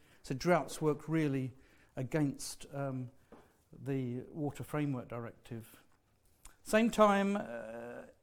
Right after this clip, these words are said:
post-droughts, you can also get quite a serious, uh, flushing effect. And, um,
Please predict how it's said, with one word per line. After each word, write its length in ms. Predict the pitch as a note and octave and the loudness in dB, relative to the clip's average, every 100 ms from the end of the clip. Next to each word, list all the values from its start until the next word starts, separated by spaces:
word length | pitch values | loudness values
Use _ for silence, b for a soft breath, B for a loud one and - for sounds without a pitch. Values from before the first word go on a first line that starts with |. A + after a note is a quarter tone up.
| F3 - | -16 2
post-droughts, 800 | G#3+ B3 - E3+ D#3 G3 - - | 4 4 0 6 6 6 2 -6
you 80 | F3+ | -4
can 180 | F3+ | -2
also 440 | F#3+ F3+ F#3 E3+ D#3+ b b b b | -2 0 2 4 2 b b b b
get 260 | E3+ D#3+ - | -4 -4 0
quite 200 | G3 F3+ | 4 4
a 40 | |
serious, 560 | C#3+ G#3 F#3 E3 D#3 F3 | 2 2 4 4 2 0
uh, 140 | D#3 | 0
flushing 680 | C3+ - A3 A3+ F#3 B2 A#2 - b b b b | -2 2 2 2 -2 -2 -4 -12 b b b b
effect. 520 | B2+ - C3+ - - | -6 2 0 0 -2
And, 220 | D3+ D3 | 0 2
um, 400 | D#3+ D#3+ D#3 D3+ | 2 2 2 0